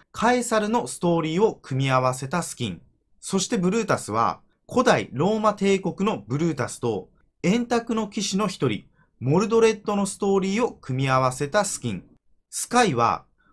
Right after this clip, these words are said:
北欧神話のスカー派とアーサー王伝説に登場する魔術師マーリンの弟子ビビアンを組み合わせたスキンとなっているようです。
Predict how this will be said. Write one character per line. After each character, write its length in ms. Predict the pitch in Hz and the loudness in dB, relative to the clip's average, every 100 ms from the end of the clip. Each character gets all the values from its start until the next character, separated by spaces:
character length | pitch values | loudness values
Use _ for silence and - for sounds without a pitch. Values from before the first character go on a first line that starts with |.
| _ | _
北 300 | - 156 - 226 | -2 -2 -2 -2
欧 200 | 240 233 | 0 0
神 280 | 233 226 214 | 0 -4 2
話 140 | 208 | 2
の 220 | 226 - - | 2 -4 -10
ス 120 | - | -4
カ 120 | 156 | 2
ー 20 | 147 | 2
派 180 | 143 139 | 2 2
と 320 | 156 123 - _ _ _ | 2 0 -6 _ _ _
ア 220 | 160 214 | 4 4
ー 20 | |
サ 280 | 220 220 220 | 4 4 6
ー 20 | 202 | 6
王 180 | 214 | 2
伝 220 | 196 214 202 | 2 -2 -2
説 200 | 135 117 | -6 -6
に 140 | 107 | -4
登 220 | 120 123 | -4 -4
場 160 | 117 117 | -2 -4
す 120 | - | -2
る 240 | 123 107 - _ _ | -2 -4 -8 _ _
魔 220 | 101 123 151 | -2 0 0
術 260 | 202 214 | -2 -6
師 260 | - 110 - _ _ 127 | -4 -4 -6 _ _ 0
マ 240 | 180 233 | 4 6
ー 60 | 208 | 4
リ 100 | 151 | 0
ン 80 | |
の 80 | 117 | -2
弟 120 | 101 | -4
子 300 | 98 104 98 _ _ _ | -4 -6 -8 _ _ _
ビ 220 | 107 208 | -2 -2
ビ 180 | 214 214 | 0 -2
ア 120 | 208 | 0
ン 100 | 202 | 2
を 160 | 233 110 | 0 -2
組 240 | - 147 | -6 -4
み 100 | 156 | 0
合 40 | 151 | -2
わ 80 | |
せ 120 | 147 147 | -2 -4
た 120 | 143 | -6
ス 100 | - | -6
キ 160 | 160 | -8
ン 60 | 147 | -2
と 180 | 220 - | -2 -2
な 120 | 101 | -6
っ 80 | 101 | -8
て 160 | _ 113 | _ -6
い 160 | 120 | -4
る 120 | 170 | -2
よ 180 | 170 123 | 2 2
う 20 | |
で 100 | 101 | 2
す。 240 | 95 - | -2 -8